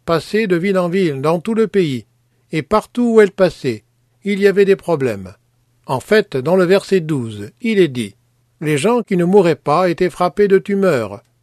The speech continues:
et les cris de la ville montaient jusqu'au ciel. Que disaient-ils lorsqu'ils criaient en direction du ciel ?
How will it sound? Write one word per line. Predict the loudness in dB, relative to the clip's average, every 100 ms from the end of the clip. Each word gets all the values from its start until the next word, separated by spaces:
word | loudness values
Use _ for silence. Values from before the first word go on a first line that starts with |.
| -2
et | 0
les | 0
cris | -4 -4
de | 0
la | 0 0
ville | -2 -4 -2
montaient | 0 0 0 -2 -2
jusqu'au | -2 -2 -2
ciel. | -2 -2 -2 -2 -8 -16 _ _ _ _ _ _
Que | -2
disaient-ils | -2 0 0 0 0 -2 -2
lorsqu'ils | -2 2 2 0 -4 -2 -2
criaient | -6 -6 -2 0 0
en | 0
direction | 0 0 0 -2 -2
du | -2
ciel ? | -2 0 0 0 -6